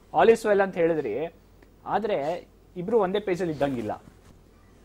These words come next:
ಪ್ರತಿಯೊಂದು ವಿಷಯಕ್ಕೂ ಇದು ಮುಂದೆ ಬರುತ್ತೆ. ಸಾಲ ಮನ್ನಾ ಆಗಿರ್ಬೋದು, ಮತ್ತೆ ಬಜೆಟಲ್ಲಿ ಆಗಿರೋ ಅನೌನ್ಸ್ಮೆಂಟು, ಇದೆಲ್ಲದಕ್ಕೂ ಮುನ್-, ಮತ್ತೆ ಬಂದೇ ಬರುತ್ತೆ ಇಬ್ರು ಮಧ್ಯ.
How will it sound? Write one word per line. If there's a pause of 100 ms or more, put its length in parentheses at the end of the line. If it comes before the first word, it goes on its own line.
(240)
ಪ್ರತಿಯೊಂದು
ವಿಷಯಕ್ಕೂ
ಇದು
ಮುಂದೆ
ಬರುತ್ತೆ.
ಸಾಲ
ಮನ್ನಾ
ಆಗಿರ್ಬೋದು,
ಮತ್ತೆ
ಬಜೆಟಲ್ಲಿ
ಆಗಿರೋ
ಅನೌನ್ಸ್ಮೆಂಟು, (400)
ಇದೆಲ್ಲದಕ್ಕೂ
ಮುನ್-, (400)
ಮತ್ತೆ
ಬಂದೇ
ಬರುತ್ತೆ
ಇಬ್ರು
ಮಧ್ಯ.